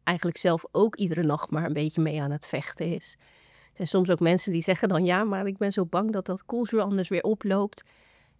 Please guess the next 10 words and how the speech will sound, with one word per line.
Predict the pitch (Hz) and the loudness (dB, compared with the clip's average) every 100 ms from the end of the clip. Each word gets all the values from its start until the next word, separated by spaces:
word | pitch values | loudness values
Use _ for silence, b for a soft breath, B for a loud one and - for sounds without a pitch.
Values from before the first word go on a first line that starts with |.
| - | -12
Ja, | 151 165 175 165 - | -4 0 2 2 -2
nou, | 180 170 | -6 -6
dat | |
kun | 160 160 | -4 -4
je | 139 | -4
ook | |
controleren, | - 147 - 131 139 165 175 165 | -6 -8 -6 -6 -4 -4 -4 -6
denk | - 170 160 | -6 -6 -6
ik | 165 | -8
dan. | 151 151 | -8 -8